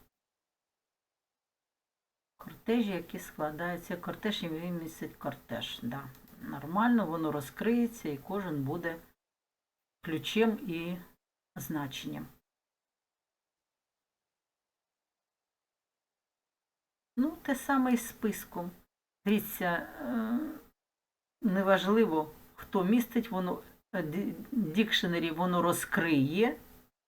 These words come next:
да? Пройде ітератором поелементно, і все буде нормально, неважливо, там кортеж чи список.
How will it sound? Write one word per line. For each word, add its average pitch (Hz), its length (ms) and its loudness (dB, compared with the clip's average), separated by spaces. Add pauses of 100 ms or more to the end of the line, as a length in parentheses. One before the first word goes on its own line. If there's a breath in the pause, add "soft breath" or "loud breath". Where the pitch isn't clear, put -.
да? 226 280 2 (840 loud breath)
Пройде 170 420 6
ітератором 190 760 6
поелементно, 165 1120 0
і 233 40 -8
все - 240 -8
буде 196 220 0
нормально, 156 500 0
неважливо, 170 440 0
там 160 220 -2
кортеж 240 460 -2
чи - 140 -12
список. - 600 -10